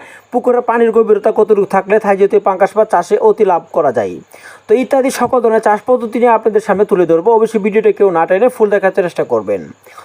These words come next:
থাই জাতীয় পাঙ্গাস মাছের পোনা যা আমাদের বাংলাদেশে যা ব্যাপকভাবে চাহিদা রয়েছে, কেননা এই মাছের পোনা অন্য কাপ জাতীয় মাছের থেকে তুলনাময় আমাদের বাংলাদেশে চাষ হয়ে থাকে বেশি।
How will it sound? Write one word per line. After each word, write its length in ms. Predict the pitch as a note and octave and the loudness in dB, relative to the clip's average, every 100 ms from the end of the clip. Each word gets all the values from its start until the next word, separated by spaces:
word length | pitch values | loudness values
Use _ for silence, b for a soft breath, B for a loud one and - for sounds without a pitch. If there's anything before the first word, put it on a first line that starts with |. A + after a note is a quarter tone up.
| B B | B B
থাই 200 | - G3 | -4 -2
জাতীয় 300 | G#3 C4+ C#4+ | 2 2 2
পাঙ্গাস 400 | B3 C4+ C4+ C#4+ | 0 -2 -2 0
মাছের 240 | A#3+ A3+ A3+ | 0 0 -2
পোনা 280 | A3+ F3 E3 | 0 0 0
যা 160 | F3 - | 0 0
আমাদের 340 | F#3 A3 B3+ | 0 2 2
বাংলাদেশে 560 | G#3 G#3+ A#3+ A#3 A3+ A#3+ | 2 2 2 2 -2 0
যা 160 | F3 | 0
ব্যাপকভাবে 580 | D#3+ E3+ A#3 A3 A#3+ A#3+ | 0 0 0 0 0 2
চাহিদা 340 | A#3+ F#3+ F3+ | 2 2 2
রয়েছে, 340 | E3 D3+ D3 D3+ | 2 0 2 0
কেননা 300 | G#3+ G#3+ G#3+ | 4 4 4
এই 180 | A3+ A3 | 4 4
মাছের 280 | A#3+ A#3+ | 2 0
পোনা 220 | A#3 A#3+ A#3 | 0 -2 0
অন্য 320 | G#3 G#3+ A3+ | 0 0 0
কাপ 220 | G3+ E3+ D3+ | 0 -2 0
জাতীয় 240 | G3+ A#3+ | 0 2
মাছের 260 | F3+ F3 G#3 | 0 -2 -4
থেকে 320 | G#3 D#3 A3 - B B B | -2 2 0 -2 B B B
তুলনাময় 540 | A#3+ C4 C4 B3+ C4 | 2 2 2 2 2
আমাদের 360 | B3+ F#3+ F#3 F#3+ | 0 0 0 0
বাংলাদেশে 420 | E3+ F#3 G#3+ A#3 | 0 0 2 0
চাষ 320 | A#3 G3 F#3 | 0 -2 0
হয়ে 80 | F#3+ | 0
থাকে 220 | F#3 D#3+ | 0 0
বেশি। 420 | D3 C3+ - D#3+ | -2 -4 -8 -14